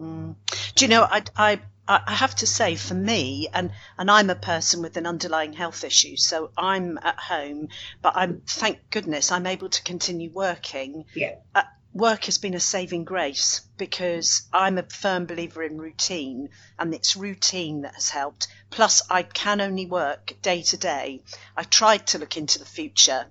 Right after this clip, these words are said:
Speaker 1: and I got quite scared, so I came back to the here and now.
Speaker 2: Yeah.
Speaker 1: Um, uh, work has been brilliant, but though, uh, you know, where I'm able to talk to the co-, my colleagues, people like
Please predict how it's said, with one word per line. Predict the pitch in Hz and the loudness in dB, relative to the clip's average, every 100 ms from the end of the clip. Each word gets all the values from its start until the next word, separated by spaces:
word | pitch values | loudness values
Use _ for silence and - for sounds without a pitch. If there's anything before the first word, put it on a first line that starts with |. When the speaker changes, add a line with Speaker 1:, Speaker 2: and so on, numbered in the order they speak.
| - | -8
Speaker 1:
and | 170 | -6
I | 170 | -4
got | 180 - | -4 -2
quite | 160 - | 0 2
scared, | - - 170 131 120 139 | 0 2 0 0 -4 -4
so | - 151 | -2 -4
I | - | -4
came | 165 165 | -8 -6
back | - 156 - - | 2 2 0 -2
to | - 151 135 - - - | 0 0 -4 -10 -16 -10
the | |
here | 160 170 156 | -8 -6 -6
and | 147 151 | -6 -6
now. | 151 123 127 143 - - | -6 -6 -8 -10 -14 -14
Speaker 2:
Yeah. | - - - | -12 -10 -4
Speaker 1:
Um, | 170 165 160 - _ 190 | 0 0 -2 -10 _ -8
uh, | - | -2
work | 208 220 - | 2 2 2
has | 208 | 0
been | - 190 175 - _ - | 0 -2 -2 -6 _ -6
brilliant, | 214 196 143 135 156 - - - | -2 -2 -2 -6 -4 -2 -2 0
but | 196 175 - _ _ _ _ _ | 2 2 -2 _ _ _ _ _
though, | 226 214 196 | 2 4 2
uh, | - 185 - | -2 -12 -10
you | |
know, | 175 | -8
where | 165 185 | -4 -2
I'm | 180 180 | 0 -2
able | 180 185 | -4 -4
to | - | -4
talk | - 196 139 | -4 -4 -2
to | - | -4
the | 165 | -4
co-, | - 180 - | -8 -8 -6
my | 165 | -8
colleagues, | - 180 165 214 - | -6 -6 -6 -4 -4
people | - 190 151 | -6 -10 -6
like | 147 | -6